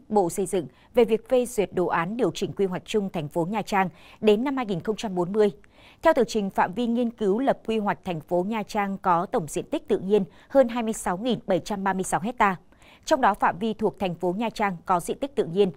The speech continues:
hai mươi lăm nghìn bốn trăm hai mươi hai ha và phạm vi nghiên cứu thuộc huyện Diên Khánh có diện tích một nghìn ba trăm mười bốn ha. Về mục tiêu phát triển, thành phố Nha Trang được xác định là một đô thị biển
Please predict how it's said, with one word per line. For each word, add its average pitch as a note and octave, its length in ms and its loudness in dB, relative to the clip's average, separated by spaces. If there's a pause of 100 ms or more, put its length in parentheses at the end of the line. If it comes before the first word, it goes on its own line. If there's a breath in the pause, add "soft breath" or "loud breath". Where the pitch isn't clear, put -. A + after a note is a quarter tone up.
(160 loud breath)
hai C#4 160 0
mươi B3 120 2
lăm G#3+ 200 0
nghìn F3 220 2
bốn F3 200 0
trăm A3+ 200 -2
hai G3 120 -4
mươi F#3+ 120 -2
hai F#3+ 320 -4
ha F#3+ 220 4 (300 soft breath)
và A3+ 200 8
phạm G#3+ 280 0
vi A#3 200 -4
nghiên A3+ 240 -2
cứu G#3+ 420 0
thuộc G#3 240 0
huyện F#3 260 0
Diên G#3 240 -4
Khánh F#3+ 260 0 (300 loud breath)
có A#3+ 100 6
diện A#3+ 180 -4
tích - 180 -4
một G#3 220 0
nghìn F#3 260 0
ba G#3 140 0
trăm F#3+ 260 -6
mười E3 120 0
bốn E3+ 180 0 (180)
ha. F#3+ 160 4 (500 soft breath)
Về A#3 160 6
mục A3+ 180 -2
tiêu C4 100 2
phát E4 180 -2
triển, A3 260 0 (260 soft breath)
thành B3 120 0
phố A#3 140 4
Nha C#4 140 -2
Trang A#3+ 320 -2
được G3+ 180 0
xác D#4 180 -6
định G3+ 220 0
là F3 60 0
một E3 200 -4
đô G#3 220 2
thị G3 180 -2
biển F3+ 260 0